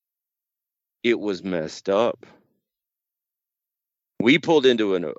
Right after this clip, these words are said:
apartment complex, like, right there and got out and just made sure everybody was all right. And we had cell phones at the time.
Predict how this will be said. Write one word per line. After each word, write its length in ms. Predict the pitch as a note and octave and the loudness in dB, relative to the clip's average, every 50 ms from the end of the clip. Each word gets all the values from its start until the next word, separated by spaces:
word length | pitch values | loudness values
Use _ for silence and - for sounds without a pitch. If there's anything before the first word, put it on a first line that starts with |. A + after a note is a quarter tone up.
| - | -8
apartment 520 | - - - - G#2+ G#2 A2+ D2+ E2 D#2+ - | -8 -8 -6 -2 -2 -2 0 -2 -4 -6 -6
complex, 680 | - G2+ F2+ F2 - F2+ F2+ E2+ E2 - - - - _ - | -4 -4 -4 -4 -4 -2 -2 -2 -2 -4 -8 -16 -14 _ -6
like, 160 | E2 D#2 - _ | -6 -6 -4 _
right 260 | - F2+ F#2 F2+ - - | -2 0 0 0 -2 -4
there 440 | E2 F2+ F#2+ E2+ D#2+ D2+ - - _ _ - | -2 0 0 0 0 -2 -6 -10 _ _ -8
and 140 | - F2+ F2 | -8 -2 0
got 220 | F#2+ F#2 F#2 F#2+ | 2 2 4 4
out 240 | F#2 E2+ D#2 - - - | 2 2 0 -4 -8 -8
and 160 | F2+ F2+ F2+ E2+ | -6 -6 -6 -6
just 160 | E2+ D#2+ F2+ | -8 -6 -2
made 180 | G2+ F#2+ F2+ | -2 -2 -2
sure 140 | - G2 F#2 | 0 -2 -2
everybody 420 | F2+ D#2+ F2 E2 D#2+ E2 E2 E2 D#2+ | -2 -2 -4 -2 0 0 0 0 -2
was 220 | D2 D#2 D2+ C#2+ | -4 -6 -6 -4
all 140 | D2+ D2+ D2 | -4 -2 -2
right. 440 | D2+ D#2+ E2+ E2 D#2 D2+ C#2 - _ _ _ _ _ _ - | 0 0 2 2 0 -2 -4 -10 _ _ _ _ _ _ -4
And 340 | F2+ F#2 F2+ F2 E2+ D#2 D#2+ | -2 0 0 0 0 0 2
we 120 | A2 C3 | 4 4
had 180 | C3+ A#2 F#2+ E2 | 6 6 4 0
cell 240 | - - C3+ D3+ E3+ | 0 0 0 0 0
phones 300 | - - E2 D#2+ D2 - | 0 -4 -4 -4 -6 -10
at 100 | C2+ - | -16 -20
the 120 | - _ | -20 _
time. 260 | - - - - - | -14 -14 -14 -14 -14